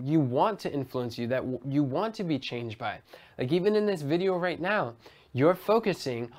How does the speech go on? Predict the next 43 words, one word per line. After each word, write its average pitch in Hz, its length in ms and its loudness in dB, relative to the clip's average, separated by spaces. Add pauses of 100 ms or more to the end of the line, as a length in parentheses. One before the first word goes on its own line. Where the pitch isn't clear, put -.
(200)
on 147 160 4
your 156 320 4
growth. 147 420 0
You're 147 100 2
focusing 185 560 2
on 135 140 2
your 147 300 2
work, 156 400 0 (260)
your 180 180 4
calling 170 440 2
for 139 160 -2
God. 131 400 0 (300)
You're 165 120 6
focusing 175 560 2
on 151 280 2
what 139 200 2
the 139 120 0
Lord 170 480 0
is 143 220 2
leading 170 480 0
you 190 260 -2
to 131 420 -2
and 139 260 -2
learning 180 480 2 (300)
and, 151 260 4 (100)
and 147 200 4
developing 170 480 0
your 143 140 2
talents 220 500 0
for 139 160 0
Christ's 123 340 -2
service 127 260 0
so 151 80 -2
you 180 140 0
could 196 80 2
identify 175 640 2
and 156 160 0
dedicate 175 500 -2
them 147 140 2
and 202 180 2
develop 233 440 2
them. 127 280 -4 (480)
So 175 380 4